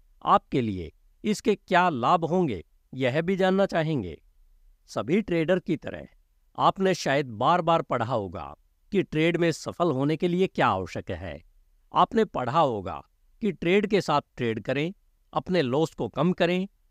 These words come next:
और अपने प्रॉफिट को बढ़ने दें, मनी मैनेजमेंट की है इत्यादि। ये कहावतें जितनी सच है, वे आपको इन प्रिंसिपल्स के प्रयोग और उनके प्रॉफिट्स के बीच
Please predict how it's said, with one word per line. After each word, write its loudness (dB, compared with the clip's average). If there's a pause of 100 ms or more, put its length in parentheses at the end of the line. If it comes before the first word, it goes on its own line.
(100)
और 2
अपने 0
प्रॉफिट -4
को -6
बढ़ने -2
दें, -2 (340)
मनी 2
मैनेजमेंट 0 (120)
की -2
है -12 (100)
इत्यादि। -6 (520)
ये 2
कहावतें 2
जितनी 0
सच -2
है, -8 (400)
वे 2
आपको 0
इन 2
प्रिंसिपल्स 0
के 0
प्रयोग -6 (260)
और 2
उनके 4
प्रॉफिट्स -2
के 0
बीच -6